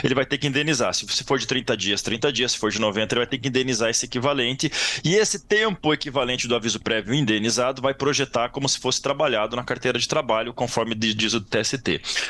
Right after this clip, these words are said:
Se for um empregado que se demitir, ele pode deixar de trabalhar. Entretanto, se ele deixar de trabalhar, ele vai ter que pagar trinta dias de, de, de, de salário pra empresa. Certo?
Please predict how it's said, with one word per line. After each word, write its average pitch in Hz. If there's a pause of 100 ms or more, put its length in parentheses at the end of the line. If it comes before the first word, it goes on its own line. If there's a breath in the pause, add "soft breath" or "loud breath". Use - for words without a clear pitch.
(120)
Se 208
for 254
um 254
empregado 196
que -
se 156
demitir, 131
ele 208
pode 180
deixar 185
de 160
trabalhar. 185
Entretanto, 165
se 165
ele 147
deixar 131
de 139
trabalhar, 117
ele 135
vai 123
ter 131
que -
pagar 127
trinta 139
dias 120 (320 loud breath)
de, 113
de, 110
de, 107
de 104
salário 107
pra 135
empresa. 101 (680 loud breath)
Certo? 117